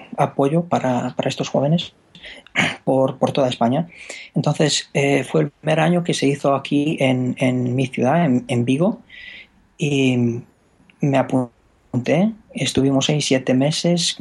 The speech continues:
eh, recibiendo charlas, eh, y masterclass de todo tipo, desde la innovación, pasando por el, el mundo del, eh, de, de las tecnologías móviles, marketing, eh, todo tipo de, de ayuda que, mm, nos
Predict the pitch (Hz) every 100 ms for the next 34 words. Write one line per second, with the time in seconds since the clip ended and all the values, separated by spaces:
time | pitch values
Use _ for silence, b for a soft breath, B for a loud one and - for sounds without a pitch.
0 | 160 123 120 120 120 - 127 139 131 131
1 | 135 135 139 156 165 170 - - - 127
2 | 123 127 127 131 - 135 139 - 165 -
3 | 156 165 - 123 123 131 123 143 139 180
4 | 196 B B 135 127 127 123 127 123 120
5 | - - 147 151 170 180 170 165 143 139
6 | 131 131 - 135 135 135 131 131 _ _
7 | - 135 135 139 131 127 - 143 - B
8 | B B B - 123 123 - - - 147
9 | 139 139 139 123 - 131 123 - 135 156
10 | 156 175 165 160 156 156 - 131 147 156
11 | 156 147 151 143 143 143 147 147 - -
12 | 156 B B B - 135 135 - - 135
13 | 135 131 127 127 120 135 135 131 131 123
14 | 123 - 131 123 - - 131 -